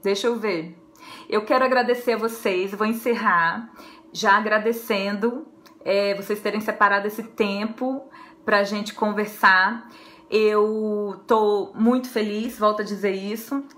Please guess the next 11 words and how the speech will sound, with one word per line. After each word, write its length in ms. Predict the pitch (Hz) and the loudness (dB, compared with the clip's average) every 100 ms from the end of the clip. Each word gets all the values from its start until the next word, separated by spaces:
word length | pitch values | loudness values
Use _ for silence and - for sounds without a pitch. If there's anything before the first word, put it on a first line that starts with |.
| - | -10
Esse 340 | - 208 208 226 | 0 0 0 -6
curso 340 | - 214 - | -6 -6 -4
foi 160 | - 208 | -4 -2
feito 260 | 220 196 | -2 -4
com 120 | - 208 | -4 -2
muito 300 | 214 247 247 | 0 0 0
amor 340 | 220 202 208 - - | 0 -2 -4 -8 2
pra 220 | 226 247 | 4 4
vocês, 720 | 247 240 - 202 202 208 - - | 2 -6 -2 0 0 -4 -16 -8
por 160 | 254 254 | -6 -4
vocês. 840 | 208 208 - 190 185 208 - - | -2 -4 -4 -4 -2 -6 -14 -20